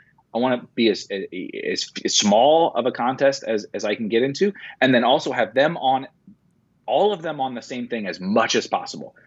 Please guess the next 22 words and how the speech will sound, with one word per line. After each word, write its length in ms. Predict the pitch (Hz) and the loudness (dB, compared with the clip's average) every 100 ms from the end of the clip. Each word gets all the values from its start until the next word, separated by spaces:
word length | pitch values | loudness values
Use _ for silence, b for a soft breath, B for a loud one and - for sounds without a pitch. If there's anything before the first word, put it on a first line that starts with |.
| - | -4
Because 280 | 110 113 | 0 0
when 160 | 113 101 | 0 0
that 240 | 120 170 | 2 0
thing 220 | - 160 143 | 0 -2 0
fails, 640 | - 135 98 80 - b b b _ | 2 4 2 -4 -10 b b b _
it's 80 | - | -6
like, 180 | 98 - _ _ _ _ _ _ - | -6 -6 _ _ _ _ _ _ -6
it 60 | |
doesn't 240 | 190 160 156 | -4 -2 -2
even, 160 | 160 | -2
you 100 | 127 | 0
know, 60 | 107 | 0
I, 180 | 85 - | -2 -4
I 80 | 101 | 0
don't 160 | 131 143 | 0 0
really 220 | 123 127 | 0 0
need 160 | 131 | -2
to 40 | 123 | -2
score 220 | - 165 | 2 2
that 140 | 143 | 2
many 180 | 127 123 | 0 -2
points 500 | 117 156 - - - | -2 -4 -6 -16 -20